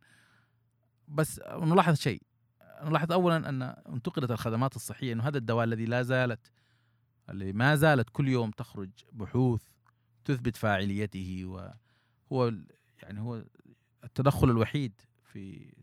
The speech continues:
مع الليثيوم الذي ثبت، سواء د-، دوائي أو غير دوائي، أنه يقلل من نسب الانتحار ويقلل من نسب العنف. فهو دواء، يعني ال-، البراهين الطبية الداعمة له قوية وقوية ومتكاثرة،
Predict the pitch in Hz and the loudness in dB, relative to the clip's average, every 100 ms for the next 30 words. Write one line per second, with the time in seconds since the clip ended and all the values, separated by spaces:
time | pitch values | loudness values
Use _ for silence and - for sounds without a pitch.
0 | - - 110 104 113 - 107 107 104 135 | -16 -6 -4 -2 -2 -4 -4 -4 0 -2
1 | 113 - - _ _ _ _ _ _ - | -2 -6 -18 _ _ _ _ _ _ 0
2 | 170 190 147 156 151 160 214 220 202 185 | 4 4 0 -2 2 4 4 4 2 2
3 | 160 127 104 104 123 123 - 135 110 104 | 2 2 2 2 2 2 4 4 4 0
4 | 113 101 92 90 90 107 101 95 87 104 | -2 -2 -4 -4 -4 0 0 -2 -6 -8
5 | 98 98 90 87 92 101 - - _ _ | -6 -6 -6 -4 -4 -4 -8 -18 _ _
6 | _ _ _ _ _ _ _ - 120 135 | _ _ _ _ _ _ _ -6 0 2
7 | 127 139 127 - _ _ _ _ _ - | 4 4 2 -4 _ _ _ _ _ -6
8 | 107 104 107 101 113 101 - 127 110 90 | -4 -2 -2 -4 -6 -8 -10 -10 -10 -12
9 | 90 123 107 104 113 135 - 107 107 127 | -16 -8 -2 0 2 0 -2 -4 2 2
10 | 117 107 104 117 123 110 104 107 98 - | 4 2 4 6 4 4 2 0 0 2
11 | 131 156 113 95 90 87 - 117 143 123 | 4 2 0 -2 -2 0 6 8 6 2
12 | 101 90 87 101 123 113 101 110 | 0 0 -2 0 2 0 -4 -10